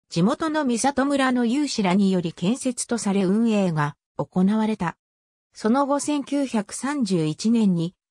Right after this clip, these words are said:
中村清三郎が山小屋を買い取り、経営を行うようになった。千九百三十六年に、従来の小屋の隣に、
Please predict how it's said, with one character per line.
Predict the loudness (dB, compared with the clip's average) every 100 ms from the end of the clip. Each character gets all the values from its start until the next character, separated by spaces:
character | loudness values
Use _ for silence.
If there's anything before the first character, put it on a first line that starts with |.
| -4
中 | -2 0
村 | -2 0 -2
清 | 0 -2
三 | -2 -2 0
郎 | 0 0
が | 0 -4 -8 _
山 | -2 2 2
小 | 0
屋 | -2 -2
を | -2
買 | -2 -4
い |
取 | 0 -2 0 -4
り、 | _ _
経 | -2 0 2 2 0
営 | 0
を | 0
行 | -4 -4 -2 -2
う | -2
よ | 0
う | 0
に | 2
な | 0
っ | -4 _
た。 | -8 -8 _ _ _ _ _
千 | _ -4 -2 -2
九 | -4 -2
百 | -2 -4 -6
三 | -8 -4 -2
十 | 0 2
六 | 0 0
年 | 0 2
に、 | 0 -2 -8 _ _
従 | -2 -2
来 | 0 0
の | 0 0
小 | 0
屋 | 2
の | 0 0
隣 | 0 0 2 0
に、 | 0